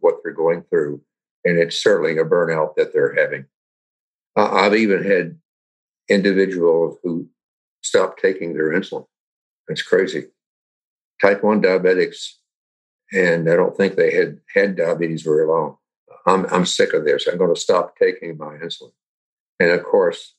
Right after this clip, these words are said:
they got very ill and were in the hospital or whatever. They had to start using it again, but they didn't want to. And do I have to do this? That's kind of the attitude, I think, of someone having a burnout.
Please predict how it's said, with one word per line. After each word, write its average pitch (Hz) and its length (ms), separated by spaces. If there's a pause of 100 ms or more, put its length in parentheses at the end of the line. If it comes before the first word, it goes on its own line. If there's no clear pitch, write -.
(100)
they 90 120
got 80 220
very 78 380
ill 82 400
and 73 180
were 82 280
in 80 180
the 73 100
hospital 78 560
or 76 240
whatever. 73 500 (960)
They - 80
had 90 160
to 80 40
start 85 320
using 92 300
it 78 100
again, 76 360 (500)
but 101 120
they 110 80
didn't 98 280
want 117 300
to. - 300 (140)
And 92 120
do 98 200
I 82 160
have 98 160
to 87 100
do 104 220
this? 87 420 (460)
That's 98 180
kind 101 280
of - 60 (440)
the 95 200
attitude, 90 500
I 78 80
think, 82 300
of - 120
someone 76 640 (800)
having 85 400
a 71 40
burnout. 71 440